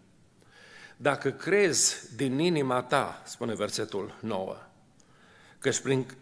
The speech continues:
credință din inimă se capătă neprihănirea." O credință care pornește din inima ta. Nu este un exercițiu intelectual. Nu este o acumulare de cunoș-, de cunoștință.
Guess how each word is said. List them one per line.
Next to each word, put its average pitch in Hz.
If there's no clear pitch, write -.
credință 135
din 113
inimă 156
se 120
capătă 107
neprihănirea." 104
O 135
credință 165
care 127
pornește 131
din 123
inima 139
ta. -
Nu 165
este 208
un 180
exercițiu 151
intelectual. 120
Nu 185
este 214
o 185
acumulare 151
de 139
cunoș-, 135
de 135
cunoștință. 135